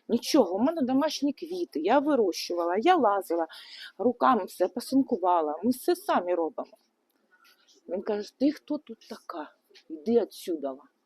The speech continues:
У нас немає нічого». Ми пішли до мерії, нас теж красиво послали.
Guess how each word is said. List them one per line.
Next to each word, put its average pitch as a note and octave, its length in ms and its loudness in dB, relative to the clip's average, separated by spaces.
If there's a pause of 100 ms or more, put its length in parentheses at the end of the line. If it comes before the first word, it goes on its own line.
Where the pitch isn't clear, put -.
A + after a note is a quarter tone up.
(1160)
У - 60 -10
нас B3 360 2
немає G3+ 460 -2
нічого». F#3 320 -6
Ми D#4+ 120 4
пішли A#3 320 -4
до C4 160 -2
мерії, F3+ 420 2 (320)
нас E4+ 240 -2
теж - 340 0
красиво D#3+ 480 -4
послали. D#3 520 -2